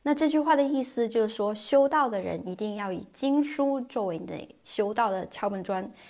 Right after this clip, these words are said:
那修仙之路呢，一定呢要经过诵经、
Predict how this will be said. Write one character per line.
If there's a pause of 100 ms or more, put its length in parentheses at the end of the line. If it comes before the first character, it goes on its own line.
那
修
仙
之
路
呢， (100)
一
定
呢
要
经
过 (160)
诵
经、